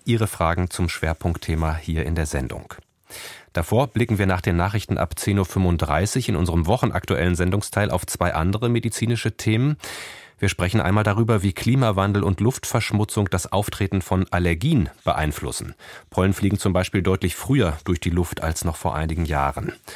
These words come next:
Und wir stellen vor, wie Psychoonkologinnen und Onkologen ausgebildet werden und arbeiten, mit Einblicken in den Alltag am Klinikum Saarbrücken.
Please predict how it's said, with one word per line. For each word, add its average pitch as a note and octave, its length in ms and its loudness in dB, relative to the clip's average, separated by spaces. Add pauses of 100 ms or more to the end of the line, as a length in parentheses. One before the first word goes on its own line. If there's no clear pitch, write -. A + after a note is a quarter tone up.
(380)
Und A2 260 2
wir B2 80 2
stellen G#2+ 300 0
vor, A2 300 0
wie A2 100 2
Psychoonkologinnen G#2 1200 0
und F#2+ 320 0
Onkologen G2 540 2
ausgebildet F2+ 640 0
werden E2 300 2
und - 280 0
arbeiten, F2 560 2 (480)
mit - 220 0
Einblicken A#2+ 500 2
in G#2 120 2
den G2+ 120 2
Alltag G2 540 0
am G2 200 0
Klinikum E2+ 520 0
Saarbrücken. E2 540 -2